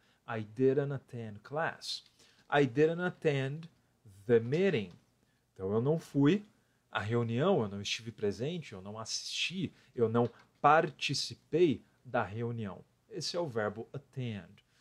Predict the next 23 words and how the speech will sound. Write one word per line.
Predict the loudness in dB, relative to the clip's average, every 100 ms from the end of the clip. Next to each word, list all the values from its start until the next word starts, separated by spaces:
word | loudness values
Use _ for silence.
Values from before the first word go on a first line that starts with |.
| _ _
Tô | -4
vendo | 0 2
aqui | 2 4
o | 4 4 2
Olavo, | 4 6 6 4 2 -2
falou, | -8 -2 0 0
"Hi, | 0 -2
Rafa", | -2 -2 0 0 -2 -6
fala | -4 0 2
Olavo, | 2 2 4 4 2 -4
beleza? | -6 -4 -4 -6
Seja | -10 -10 -10
bem-vindo. | -8 -8 -6 -4 -4 -6 -10 _ _ _ _ _ _ _ 2
Ah, | 6 8 8 8 4
a | 2
seguinte | 4 4 2 -2 -6 -2 -4
aqui, | -2 -4
deixa | -4 -8 -12
eu |
apagar | -12 -10 -10
esse | -12
meu | -12
exemplo. | -10 -10 -10